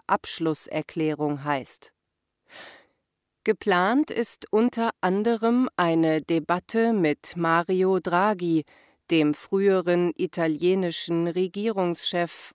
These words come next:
und Ex-Präsidenten der Europäischen Zentralbank.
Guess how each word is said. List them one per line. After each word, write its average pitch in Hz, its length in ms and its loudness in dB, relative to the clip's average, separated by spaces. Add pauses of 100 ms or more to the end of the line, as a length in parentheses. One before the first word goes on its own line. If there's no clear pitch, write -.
und 165 500 -2
Ex-Präsidenten 165 1400 -2
der 202 320 -2
Europäischen 170 960 -2
Zentralbank. 160 1080 -2